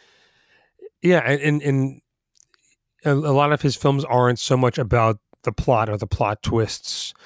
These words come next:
Um, you know, th-, uh, it's, except, m-, well, even the Gold Rush kind of wa-, uh, in some ways structurally wanders all over the place. It takes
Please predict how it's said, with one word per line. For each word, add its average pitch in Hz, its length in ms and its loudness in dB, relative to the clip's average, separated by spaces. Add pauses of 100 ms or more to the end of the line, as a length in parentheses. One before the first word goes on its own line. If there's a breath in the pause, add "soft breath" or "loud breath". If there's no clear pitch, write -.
(220 loud breath)
Um, 104 580 -4 (1000 soft breath)
you 120 120 -2
know, 104 180 -4
th-, 120 160 -12 (200)
uh, 131 420 -14
it's, 131 420 -6 (160)
except, 135 320 -8
m-, 135 280 -6 (140)
well, 196 240 0
even 175 200 0
the 135 80 2
Gold 147 320 4
Rush 113 240 0
kind 135 240 -2
of 110 80 2
wa-, 117 320 2
uh, 123 320 0
in 127 440 -4
some 131 320 0
ways 117 200 2
structurally 120 480 0
wanders 110 400 2
all 107 180 4
over 113 160 2
the 107 120 -2
place. 98 340 -4
It 101 120 -12
takes - 440 -6